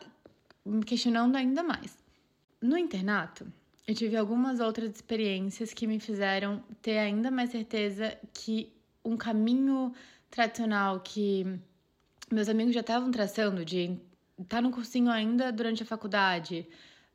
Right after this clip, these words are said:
pra prestar a prova de residência, pra entrar na residência, pra depois você se especializar, pra depois você se especializar, e depois provavelmente você vai conhecer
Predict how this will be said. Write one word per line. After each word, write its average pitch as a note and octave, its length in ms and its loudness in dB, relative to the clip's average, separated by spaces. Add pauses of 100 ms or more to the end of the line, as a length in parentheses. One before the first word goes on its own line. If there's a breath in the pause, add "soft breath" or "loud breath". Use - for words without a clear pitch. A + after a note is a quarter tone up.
pra G#3+ 260 2
prestar A3 360 -2
a A3 40 0
prova A#3+ 240 -2
de B3 60 2
residência, G#3+ 840 0
pra G#3 200 -4
entrar A3 260 0
na B3+ 40 2
residência, A3 680 -2
pra F#3+ 120 -10
depois G#3 300 -4
você B3 140 -2
se B3 60 -8
especializar, A3+ 800 0
pra F3+ 100 -10
depois F#3+ 220 -4
você G#3 100 -10
se B3 80 -10
especializar, A#3 760 2
e F3+ 40 -2
depois F#3 260 -4
provavelmente A#3 360 0
você A#3 80 -6
vai A3 80 0
conhecer A3 540 -2